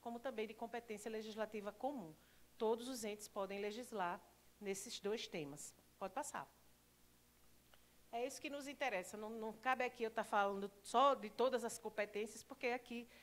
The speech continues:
a gente só tem esse limite. Então, é, mas o, as perguntas que surgem muito em relação à competência é dos limites dessas competências.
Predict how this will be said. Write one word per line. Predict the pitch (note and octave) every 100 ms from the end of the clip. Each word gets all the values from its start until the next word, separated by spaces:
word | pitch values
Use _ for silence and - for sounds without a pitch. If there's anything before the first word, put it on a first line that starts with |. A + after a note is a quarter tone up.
| -
a | -
gente | G3 G#3+ G#3+ - - -
só | - -
tem | - F#3+
esse | - G#3+
limite. | G#3 E3+ D3 - - - - - -
Então, | A#3+ - C4+ C#4 C#4
é, | C4+ B3 B3 B3 A#3+ - - - - - - -
mas | D4 F#4 G4+ - - -
o, | G#4 - - - -
as | D4+
perguntas | - D#4 C4 - E4+ -
que | C4+
surgem | - D#4+ D4+ C#4+
muito | A#3 A#3+ C#4
em | B3
relação | A3 A3 G#3+ G#3+
à | G3+
competência | G#3 G3 F3 F#3 G3+ B3 A3+
é |
dos | G3+ B3 C#4+
limites | C4+ E4 D#4+ C4+ F4 F4 C4+
dessas | G3 G3+ G#3 -
competências. | - F#3+ F#3 - D#3+ D3+ - - -